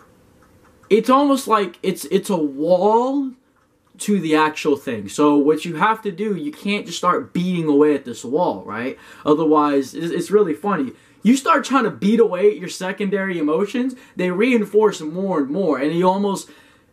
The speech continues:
it almost becomes like a wall on top of a wall that's, like, fighting each other. So then, you know, you start beating on your anger, your disappointment.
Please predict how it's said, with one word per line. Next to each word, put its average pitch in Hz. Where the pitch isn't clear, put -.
it 208
almost 247
becomes 208
like 208
a 160
wall 185
on 156
top 175
of 160
a -
wall 165
that's, 151
like, 156
fighting 160
each 117
other. 107
So 156
then, 202
you 190
know, 185
you 180
start 233
beating 208
on 185
your 160
anger, 190
your 160
disappointment. 185